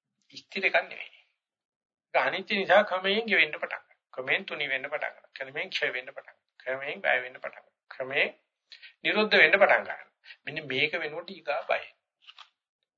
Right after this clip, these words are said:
ඊට පස්සේ ආය නූල් බඳින්න පටන් ගන්නවා. ආය සෙත් කවි කියන්න පටන් ගන්නවා. මේ භාවනා කර හිටපු අරමුණ, මේ අරමුණ කරපු කය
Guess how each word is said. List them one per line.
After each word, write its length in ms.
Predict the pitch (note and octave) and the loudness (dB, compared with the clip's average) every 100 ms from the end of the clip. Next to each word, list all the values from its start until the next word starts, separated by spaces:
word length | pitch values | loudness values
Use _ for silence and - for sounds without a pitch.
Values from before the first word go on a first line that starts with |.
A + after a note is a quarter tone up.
| _ C3 | _ -4
ඊට 160 | D3+ | 2
පස්සේ 360 | - C#3+ - E3+ | 6 6 8 8
ආය 320 | D3 D#3 F3+ | 10 10 8
නූල් 240 | E3 D#3 | 2 -2
බඳින්න 300 | C#3+ C3 B2+ | 2 2 0
පටන් 300 | B2 A#2 A2 G#2+ | -4 -2 -2 -2
ගන්නවා. 420 | G2 A2 D#3+ C3+ | -4 -4 -2 4
ආය 240 | C3 D#3+ | 6 6
සෙත් 200 | D3+ D3+ | 4 -2
කවි 180 | - C#3 | 0 0
කියන්න 220 | C3+ B2 | 4 2
පටන් 300 | A#2+ A#2 A2+ | 2 -6 -6
ගන්නවා. 280 | G#2+ G2+ C3+ | -6 -8 -8
මේ 160 | D3 D#3 | -8 -2
භාවනා 420 | C#3+ B2+ C3 C3+ | 0 0 0 -6
කර 140 | C3 | -6
හිටපු 260 | B2 B2+ D3 | -8 -10 0
අරමුණ, 400 | C#3 B2 B2 C3+ G#3+ - - - _ C3 | 2 2 -2 -6 -6 -8 -20 -20 _ -4
මේ 160 | C#3+ C#3 - A2+ | -4 2 2 4
අරමුණ 360 | A#2+ C3 C3 C3+ | 4 2 0 -2
කරපු 220 | C3 C3 | -2 0
කය 320 | - B2 D3+ | 4 6 8